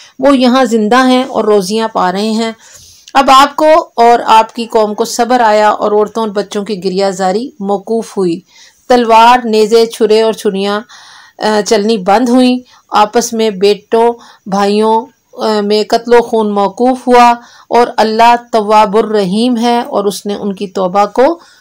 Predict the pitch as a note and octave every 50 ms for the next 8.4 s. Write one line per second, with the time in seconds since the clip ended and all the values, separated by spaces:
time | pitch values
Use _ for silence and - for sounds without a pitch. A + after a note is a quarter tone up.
0 | _ _ - C4 B3 A3+ C#4 C#4 B3+ B3 - A3+ F#3+ F3+ F3+ F3+ F3+ F3 E3+ E3+
1 | - - - - _ _ - - - - - - - - _ _ - - _ -
2 | B3 B3 C4 B3 C4 C#4 C#4 C#4 C#4 C4+ C4 - - A3+ A#3 A#3 A#3 A#3 A#3 -
3 | - - A3 A#3+ A#3+ B3 B3 G#3+ A#3 A#3+ A#3 A3+ A3 A3 A3 A3 G#3+ - A#3+ A#3
4 | A#3 A#3 A#3 A#3 A3 A3+ A3 G#3+ A3 A3 G#3+ G#3+ G#3+ G3+ A3+ - - A3+ A3+ A3
5 | A3 - A#3+ G#3+ G#3+ A3+ A3+ A3 A3 G#3+ G#3+ G#3+ A3 G#3+ A3 A3+ A3 - A#3+ A3+
6 | A#3+ A#3 A3+ A3 G#3 G3+ - G#3 F#3+ G#3 G3+ F#3+ G3 G3 G3+ G#3 G#3 G#3 G#3 G3+
7 | G#3 G3+ G3 G3+ G3+ G3 F#3 G3+ G3+ F#3 F#3+ G3 F#3 F#3+ F#3 F#3 F#3 - A#3+ B3
8 | A#3 G3+ G3+ F#3 F#3 F#3 F#3 G#3